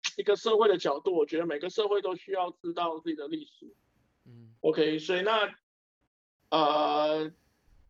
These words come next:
Speaker 1: 在马来西亚，问题是马来西亚，但就整个政府体制很强调马来人的历史，可是政府体制并没有去保留非土著的文化跟历史，包括华人。那我觉得华人很，就很需要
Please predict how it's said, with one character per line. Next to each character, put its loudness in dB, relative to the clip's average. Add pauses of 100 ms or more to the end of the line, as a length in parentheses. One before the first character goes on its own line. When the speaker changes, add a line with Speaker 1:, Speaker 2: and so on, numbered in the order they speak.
(140)
Speaker 1:
在 -2
马 -2
来 -2
西 -2
亚， -2
问 -2
题 -8
是 -4
马 -10
来 -10
西 -8
亚， -4
但 -4 (220)
就 -4
整 -8
个 -6
政 -4
府 -10
体 -16
制 -6
很 -6
强 -8
调 0
马 -2
来 -2
人 -2
的 -2
历 -8
史， -16 (960)
可 2
是 4
政 0
府 -4
体 -4
制 0
并 -6
没 -4
有 -4
去 2 (500)
保 2
留 4
非 -6
土 -10
著 -6
的 -2
文 -8
化 -2
跟 -4
历 -2
史， -20 (680)
包 0
括 2
华 2
人。 -6
那 2
我 2
觉 -2
得 0
华 -2
人 -4
很， -14 (180)
就 -2
很 -6
需 -12
要 -2